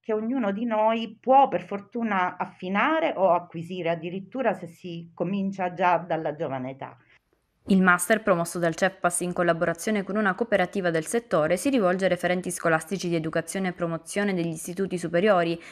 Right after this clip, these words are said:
Speaker 2: e agli operatori sociosanitari delle aziende sanitarie provinciali della Sicilia.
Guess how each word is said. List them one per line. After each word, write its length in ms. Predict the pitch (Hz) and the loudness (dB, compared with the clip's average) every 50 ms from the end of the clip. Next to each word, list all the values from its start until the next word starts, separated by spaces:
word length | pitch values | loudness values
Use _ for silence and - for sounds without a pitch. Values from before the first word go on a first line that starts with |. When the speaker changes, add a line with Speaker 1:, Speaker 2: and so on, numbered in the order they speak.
| - _ | -12 _
Speaker 2:
e 100 | - 254 | 0 2
agli 160 | 269 254 233 | 4 4 4
operatori 420 | 214 202 196 185 185 190 226 220 208 | 4 4 4 2 2 2 0 -2 -2
sociosanitari 760 | 196 - 214 208 196 180 - 175 175 170 - 214 226 240 226 | -2 -4 -6 -6 -6 -4 -4 -4 -2 0 2 4 4 4 4
delle 200 | 214 180 165 160 | 2 0 0 -2
aziende 320 | 160 160 185 185 180 165 | -2 -4 -4 -4 -4 -4
sanitarie 480 | 165 - 175 175 170 190 190 185 170 175 | -4 -4 -6 -4 -2 -2 0 0 0 -2
provinciali 540 | - 202 226 247 240 220 - 147 143 151 | -2 0 2 2 2 2 0 0 -2 -2
della 180 | 156 170 175 185 | -2 -2 -2 -2
Sicilia. 580 | - 233 208 - 208 190 170 160 151 139 - | -4 -4 -6 -4 -4 -2 0 0 -2 -2 -4